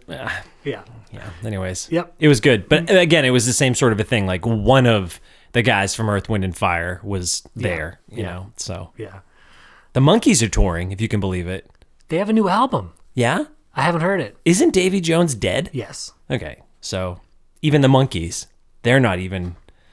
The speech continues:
Speaker 1: you know, it's like most of the Monkees. Who's gonna replace Davy Jones? Did they even do that?
Speaker 2: I don't know. In fact, I'm, now I'm very curious. We should find out what the single is.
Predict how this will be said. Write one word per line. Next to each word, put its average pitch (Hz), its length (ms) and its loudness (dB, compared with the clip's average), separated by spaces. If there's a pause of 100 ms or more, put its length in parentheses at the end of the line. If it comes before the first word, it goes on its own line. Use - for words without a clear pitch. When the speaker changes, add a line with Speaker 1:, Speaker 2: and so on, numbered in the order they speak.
(1300)
Speaker 1:
you 104 100 -8
know, 90 120 -6
it's 92 120 -10
like 95 80 -6
most 127 380 4
of 95 120 -2
the 92 60 -4
Monkees. 87 400 -8
Who's 160 160 0
gonna 202 200 0
replace 185 380 0
Davy 151 260 0
Jones? 123 340 0
Did 95 100 -4
they 120 60 2
even 120 220 2
do 104 180 -2
that? 208 460 0
Speaker 2:
I 131 140 -10
don't 151 180 -4
know. 156 260 0
In 123 180 -6
fact, 139 280 -6
I'm, 123 180 -4
now 139 220 2
I'm 139 100 0
very 135 260 2
curious. 123 600 -6 (360)
We 131 100 -4
should 143 160 -2
find 143 180 -2
out 143 60 -6
what 131 120 -6
the 135 80 -10
single 120 360 -6
is. 98 280 -12